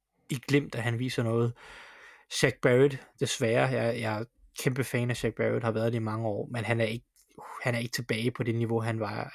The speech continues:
han var før sin skade. Øh, og så synes jeg, altså, så ligger der jo meget på rookien Yaya Diaby,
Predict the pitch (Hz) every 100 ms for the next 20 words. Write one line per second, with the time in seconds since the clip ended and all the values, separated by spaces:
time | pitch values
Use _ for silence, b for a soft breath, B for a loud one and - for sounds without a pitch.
0 | - 123 110 110 110 - 123 131 - 113
1 | - 113 110 117 - b b b b b
2 | b _ - 123 117 110 110 113 120 147
3 | _ _ _ _ _ _ _ _ _ _
4 | - - - - 123 - 127 - 135 120
5 | 113 107 - - 113 110 123 127 135 123
6 | 113 107 104 120 127 - 113 113 110 135
7 | 117 110 110 110 110 107 - 110 107 113
8 | 135